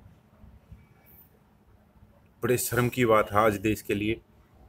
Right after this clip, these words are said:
कि आज वो इस मैच को देखेंगे। उन बहनों से, उन माताओं से, उन वीरगनाओं से पूछो जिनके बेटे, पति, भाई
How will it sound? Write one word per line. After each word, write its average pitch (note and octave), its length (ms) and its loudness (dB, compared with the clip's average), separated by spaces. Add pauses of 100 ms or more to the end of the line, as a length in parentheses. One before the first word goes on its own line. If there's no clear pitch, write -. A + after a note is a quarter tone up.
(220)
कि A#2 100 -4
आज G#2 200 0
वो A2 180 2
इस A2 280 -2
मैच G#2+ 220 -4
को A2+ 140 -4
देखेंगे। G#2+ 500 -4 (600)
उन A#2 180 0
बहनों G2+ 320 0
से, A2+ 280 -4 (400)
उन G#2+ 120 -4
माताओं G#2+ 480 0
से, G#2+ 240 -6 (1300)
उन A2 220 0
वीरगनाओं A2 580 4
से A#2 160 -2
पूछो A2 440 -4 (1200)
जिनके A#2+ 340 -2
बेटे, A#2 400 2
पति, A#2 340 -2
भाई G#2+ 340 0